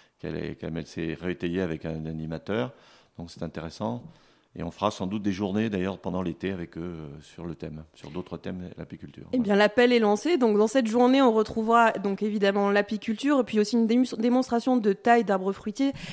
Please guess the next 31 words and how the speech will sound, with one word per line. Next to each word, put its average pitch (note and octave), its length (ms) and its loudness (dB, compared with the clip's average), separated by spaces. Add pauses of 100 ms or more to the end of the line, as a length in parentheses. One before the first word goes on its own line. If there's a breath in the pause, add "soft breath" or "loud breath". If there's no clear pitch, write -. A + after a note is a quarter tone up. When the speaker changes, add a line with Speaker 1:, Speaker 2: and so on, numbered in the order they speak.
(100)
Speaker 2:
Ça, A#3+ 100 0
ça A#3+ 140 4
sera A3+ 180 4
le A3+ 80 6
matin A3+ 340 4
à A3+ 80 6
dix G#3+ 140 -2
heures A#3 80 4
trente. C#4+ 240 4
Ce A3 100 -8
sera G#3 220 2
par G3+ 160 2
Jean-Luc C4 420 6
Petit, B3+ 300 0
qui B3+ 120 2
est - 20 6
aussi G#3 180 2
rédacteur A3 480 0
en G3+ 80 4
chef A#3+ 300 2 (320 loud breath)
d'Arbo A#3 420 8
Bio G#3+ 400 2
Info. C4+ 480 2 (260 loud breath)
Et A3+ 120 2
puis D#4 240 4
vous, D#4 360 6
euh, G#3 600 6
Jean-Pierre, A3 320 0
vous C4 100 2
allez G#3+ 180 6
présenter, C#4 680 4